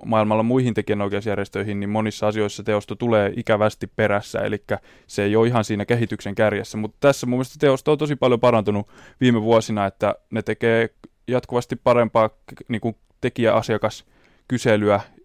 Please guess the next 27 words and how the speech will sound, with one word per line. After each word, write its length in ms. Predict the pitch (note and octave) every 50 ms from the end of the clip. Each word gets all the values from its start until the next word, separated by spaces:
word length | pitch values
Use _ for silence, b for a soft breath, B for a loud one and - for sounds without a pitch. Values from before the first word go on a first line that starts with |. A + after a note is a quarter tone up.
| - - - _ _ -
jonka 220 | A2+ G#2+ G#2+ A2+
perusteella 640 | - - B2 A#2 A#2 A2 - - G#2 G2+ G2 G2 G2
ne 120 | G2 G2 G2
sitten 360 | - G#2 - - - G2+ G2+
niin 100 | G2+ F#2+
kuin 120 | - G2+
pyrkii 280 | - A2+ G#2 A#2 A#2 A2+
kehittämään 420 | C3 B2+ A#2+ G#2+ _ - F#2 F2+
sitä 120 | - - -
toimintaansa. 600 | - - - F2+ - - - - - A2+ B2 A#2 - _ b b b b b b b b b b b b b _ _ -
Mutta 280 | A2 G#2 - - G2+ -
tota, 420 | G#2 G2 - - G2+ G2 F#2+ - - _ _ _ _ _ _ _ - _ _ _ _ -
tietysti 300 | B2 G#2+ G#2+ - - A#2+
on 40 | A#2
vielä 100 | B2 A2+
pitkä 260 | - B2+ - - A2+
matka 260 | G#2 G#2 - - - G#2
siihen, 320 | - A2+ G#2+ G#2+ G2 F#2+
että 220 | F#2+ - - F#2+ - - - _
se 180 | - - G#2
olisi 160 | G#2 - - -
ihanteellinen 720 | B2 A#2+ A2 G#2 F#2+ - G#2 G2+ G2+ G2 G2 F#2+ F#2+ G2+ - - - _
hallinnointijärjestelmä 1160 | - A2 G#2 G2+ G2+ G2 F#2+ F#2+ F#2 G#2+ G#2+ - - A#2+ A2 G2+ G2+ G2+ G2 - G#2+ G2+ G2+
näiden 220 | G#2 G#2+ G#2+ A2 -
teosten 360 | - G#2 G#2 - - A2 G#2+
osalta, 300 | G#2+ G#2+ G#2+ G2+ - -
mutta, 320 | F#2 G#2 - - - -